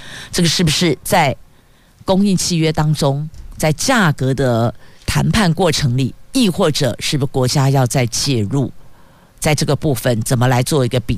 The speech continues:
例分摊呢？这是现在可以想象得到的。如果因为这个价格而造成有些人他就不做快筛了，那请问快筛国家队的意义又在哪里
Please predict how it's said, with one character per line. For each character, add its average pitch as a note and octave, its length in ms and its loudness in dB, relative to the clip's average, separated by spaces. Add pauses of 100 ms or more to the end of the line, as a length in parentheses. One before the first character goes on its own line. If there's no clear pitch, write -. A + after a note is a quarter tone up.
例 A2 180 -2
分 A#2 320 0
摊 A2+ 360 0
呢？ A#2 140 2 (680)
这 D3+ 120 0
是 C3 320 0 (120)
现 C#3 220 0
在 A2+ 260 0
可 B2 160 -2
以 A#2+ 40 0
想 A2+ 240 0
象 C3 220 2
得 A#2+ 140 2
到 A#2+ 200 2
的。 F2+ 240 0 (140)
如 D3 160 2
果 - 180 2
因 D#3+ 160 2
为 E3 140 2
这 C3+ 100 -2
个 C3+ 80 0
价 B2+ 220 0
格 A2+ 260 -2 (120)
而 C3+ 200 2 (100)
造 D#3 220 2
成 A#2+ 380 0
有 B2 160 -2
些 C#3 220 0
人 B2 300 0 (300)
他 C3 180 0 (100)
就 C3 200 0 (140)
不 B2+ 100 -4
做 B2 320 0 (220)
快 C3+ 180 0
筛 A2+ 320 0
了， A#2 160 0 (400)
那 C3+ 80 0
请 A#2 240 0
问 C#3 180 4 (120)
快 F3+ 320 2
筛 C3+ 380 0
国 B2 180 -2
家 C3 220 0
队 B2+ 160 0
的 B2+ 140 0 (100)
意 G#3 300 2
义 D3+ 220 2 (100)
又 C#3+ 360 2
在 C3 280 -2 (120)
哪 B2 320 0
里 C3+ 260 -2